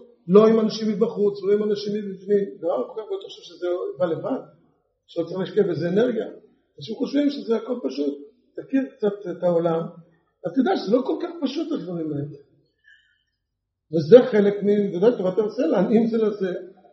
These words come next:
לא לראות, לא לראות באנשים אחרים, לראות בהם איום, גם אנשים שחולקים עליך. לא לראות בהם איזה לא משהו שמאיים עליך, אלא להפך, באהבה, בחיבה. לא רואים את זה? מי שיסתכל אפילו ככה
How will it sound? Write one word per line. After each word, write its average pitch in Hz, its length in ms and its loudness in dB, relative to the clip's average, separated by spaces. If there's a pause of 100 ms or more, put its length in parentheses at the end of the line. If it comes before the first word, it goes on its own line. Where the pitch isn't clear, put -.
לא 208 120 10
לראות, 226 420 4
לא 214 120 6
לראות 226 300 4
באנשים 208 360 0
אחרים, 208 380 0
לראות 190 200 2
בהם 208 160 4
איום, 214 560 8
גם 202 100 2
אנשים 208 200 -6
שחולקים 240 480 0
עליך. 185 300 4 (560)
לא 190 100 8
לראות 208 220 6
בהם 220 200 4
איזה 196 260 2
לא 208 200 2
משהו 196 180 -4
שמאיים 202 380 6
עליך, 202 260 2
אלא 175 240 0
להפך, 214 420 4 (420)
באהבה, 175 640 4 (340)
בחיבה. 190 540 2 (880)
לא 175 100 4
רואים 214 260 8
את - 80 -2
זה? 233 160 2 (1900)
מי 247 100 4
שיסתכל 302 460 2
אפילו 294 280 2
ככה 311 100 -4